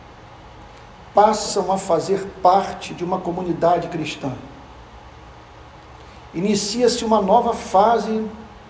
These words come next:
em sua vida. Ela é tornada nova criatura.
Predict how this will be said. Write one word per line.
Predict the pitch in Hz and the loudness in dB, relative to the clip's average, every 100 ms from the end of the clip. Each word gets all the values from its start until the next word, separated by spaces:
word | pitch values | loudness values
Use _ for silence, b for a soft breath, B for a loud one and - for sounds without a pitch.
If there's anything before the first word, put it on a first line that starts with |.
| - - - - | -20 -20 -20 -14
em | 190 196 | -8 -6
sua | - 220 | 0 2
vida. | 208 220 - - - - - - - - - - | 2 -4 -6 -12 -18 -20 -20 -20 -20 -20 -20 -10
Ela | 170 | -4
é | 190 | -2
tornada | - - 220 226 208 | -2 0 2 2 2
nova | 180 214 214 208 | 2 2 2 -2
criatura. | 214 196 165 156 | -4 -6 -4 -6